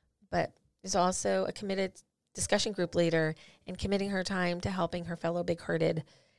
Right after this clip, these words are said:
get through the process. And Marcia, our beautiful senior model, who had two alcohol ablations when it was never appropriate and then needed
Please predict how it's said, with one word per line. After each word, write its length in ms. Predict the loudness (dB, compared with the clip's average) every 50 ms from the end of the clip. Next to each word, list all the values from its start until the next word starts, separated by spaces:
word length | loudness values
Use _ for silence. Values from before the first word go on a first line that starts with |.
| _ _
get 160 | -4 -4 -4
through 220 | -2 0 0 0 0
the 60 | 0
process. 760 | -2 0 0 0 0 -2 -2 -2 -2 -2 -4 -6 -12 -16 -16 -20 -20 _ _ _ _ _ _ _ -20 -20 -20 _ _ _ _ _ _ _ _ _ -4
And 160 | -2 0 2
Marcia, 640 | 4 4 4 4 4 4 4 4 4 4 0 -2 -6 -6
our 140 | -4 -4 -4
beautiful 800 | -4 -2 -2 -2 -2 -2 -4 -2 0 2 2 2 0 -2 -6 -12 _ _ _ _ _ -20
senior 480 | -20 -10 -4 -2 -2 0 0 0 0
model, 560 | 2 2 4 4 2 2 0 0 -2 -4 -6 -8 _ -20 -20 _ _ _ _ _ -10 -4
who 440 | -2 2 2 2 2 2 0 0 -4 -6 -8 -8
had 400 | -6 -4 -2 -2 -2 -2 -2 -4
two 280 | -4 -2 0 2 4 4
alcohol 460 | 4 2 2 0 0 2 2 2 2
ablations 760 | 2 2 2 2 2 0 -2 -2 -2 -2 -4 -6 -6 -8 -6
when 200 | -6 -6 -6 -6
it 100 | -6 -8
was 160 | -8 -8 -6
never 280 | -4 -4 -2 0 0 0
appropriate 680 | 0 0 0 0 -2 -2 -2 -2 0 0 0 0 -2
and 180 | -4 -6 -6 -6
then 180 | -6 -6 -4 -4
needed 400 | -4 0 2 2 2 2 0